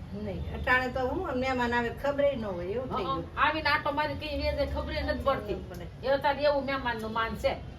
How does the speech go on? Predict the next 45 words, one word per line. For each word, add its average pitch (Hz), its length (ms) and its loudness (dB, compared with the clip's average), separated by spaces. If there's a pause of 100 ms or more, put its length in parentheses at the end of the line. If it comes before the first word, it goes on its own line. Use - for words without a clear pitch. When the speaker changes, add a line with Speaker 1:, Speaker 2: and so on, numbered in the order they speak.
(100)
Speaker 2:
ત્યારે 240 200 -2
જો 262 100 4
આમાં 233 300 2
મહેમાન 226 400 -2
આવે, 233 500 0
પછી 214 280 -2
આમ 208 160 0
ગોદડા 202 460 0
પાથરતા, 220 460 0
Speaker 1:
પાથરતા, 214 440 2
Speaker 2:
ટેકા 202 380 -2
નાખતા, 202 360 -4
Speaker 1:
નાખી. 214 520 2
Speaker 2:
અને 254 480 -2 (920)
એક 254 220 0
ફળીમાં 269 360 4
બધા 240 180 4
રહેતા 262 320 4
હોય 294 240 6
ને, 294 180 2
Speaker 1:
હા. 262 320 2 (120)
Speaker 2:
તરત 359 300 8
બધા 359 260 8
મળવા 339 360 10
આવે, 330 320 8
Speaker 1:
હા. 320 240 4
Speaker 2:
તરત 320 200 4
બેસવા 311 420 2
આવે 311 240 2
ને, 302 400 2 (300)
જો 277 220 2
ફલાણા 269 340 0
બેન 247 240 0
આવ્યા, 240 340 2
ને 185 80 -4
ઢીકણા 262 380 -2
બેન 240 180 -4
આવ્યા, 240 280 -4
તરત 294 280 0
બધાય 294 380 2
આવે. 262 240 4 (200)
Speaker 1:
તમે 381 140 0
એકલા 370 320 0
કેમ 403 280 -2
આવ્યા? 175 280 0